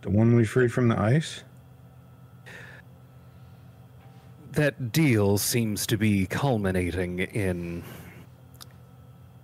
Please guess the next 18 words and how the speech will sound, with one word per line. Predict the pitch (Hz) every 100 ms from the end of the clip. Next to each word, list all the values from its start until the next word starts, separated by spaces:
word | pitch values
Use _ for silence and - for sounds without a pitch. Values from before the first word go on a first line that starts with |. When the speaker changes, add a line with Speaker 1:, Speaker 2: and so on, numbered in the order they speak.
| - - - - - - -
Speaker 2:
quite | - - - 165 165
possibly | - 165 131 117 85 85 80 85
Moxasis | 80 95 101 - - 123 95 - 85 - -
making | 107 120 110 101
his | 90 98 92
way | 98 101
into | 90 82 101 -
our | 117 101 92
world, | 90 104 85 78 76 - - - - - - - - - - - -
or | 98
at | 87
least | 92 - - - - -
attempting | 107 135 123 107 92
to | 107 90
for | 95 85
a |
second | - 123 90 80
time. | 78 78 76 76